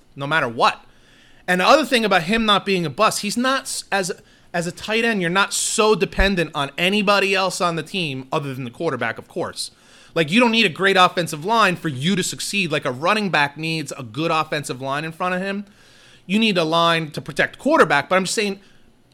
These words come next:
if you're good, you're good as a tight end. Like, tight ends make instant, instant differences on teams, man. I ju-, and especially think about, you, you mentioned George, you mentioned George Kittle. Well, who's the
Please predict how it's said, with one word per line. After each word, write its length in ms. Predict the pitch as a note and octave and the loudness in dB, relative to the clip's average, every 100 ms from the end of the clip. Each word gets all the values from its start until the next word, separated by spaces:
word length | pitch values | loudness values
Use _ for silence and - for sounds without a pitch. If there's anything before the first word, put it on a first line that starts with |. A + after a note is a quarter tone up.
| _ | _
if 160 | F3 F3 | -6 -2
you're 120 | C4 | -4
good, 320 | D#3+ A#3 G3+ | 2 2 2
you're 100 | F3+ | 0
good 280 | D3 E3 E3+ | -2 2 2
as 160 | B2 A#2 | 0 -4
a 40 | |
tight 320 | - D#3 C#3+ | -6 -4 -2
end. 200 | B2 G2+ | -2 -6
Like, 200 | A2+ - | -10 -12
tight 320 | - G3+ B3+ | -8 -2 0
ends 240 | C4 A3+ D3 | 0 -2 -4
make 260 | C3+ - _ | -10 -12 _
instant, 560 | A3+ C4+ - A#3 G#3 - _ _ _ - | -2 0 -2 -4 -8 -10 _ _ _ -4
instant 500 | D4+ - A3+ G#3 - | -2 -2 -6 -8 -4
differences 640 | F#3+ F3+ D#3+ - C#3 A#2+ | -4 -2 -4 -4 -6 -4
on 200 | C3+ B2+ | -4 -6
teams, 380 | - F#3 D3+ G#2+ | -8 -6 -6 -6
man. 200 | A2+ A#2 | -8 -6
I 80 | B2 | -8
ju-, 160 | - - - | -10 -14 -8
and 140 | F3+ F3 | -4 -4
especially 480 | - C4+ D4+ - | -2 -2 -2 -2
think 240 | E3+ C4 C4 | -6 -6 -4
about, 220 | G#3+ D#3+ | 0 0
you, 120 | E3 E3 | -2 -8
you 140 | E3+ | -4
mentioned 320 | G#3+ G3 D3+ | -4 -2 -6
George, 320 | C3 F#3 D#3+ C3 - | -6 -4 -4 -6 -8
you 100 | E3+ | -4
mentioned 360 | F#3+ F3+ C#3+ | -4 -4 -6
George 260 | E3+ C#3 - | -4 -4 -6
Kittle. 400 | - A3 B2 - _ _ _ _ _ - - _ - | -4 -2 -2 -8 _ _ _ _ _ -20 -20 _ 0
Well, 320 | A#3+ G#3 D3+ | 4 4 4
who's 360 | C3+ G3+ G#3 | 0 0 2
the 180 | G#3+ F#3 | 0 -4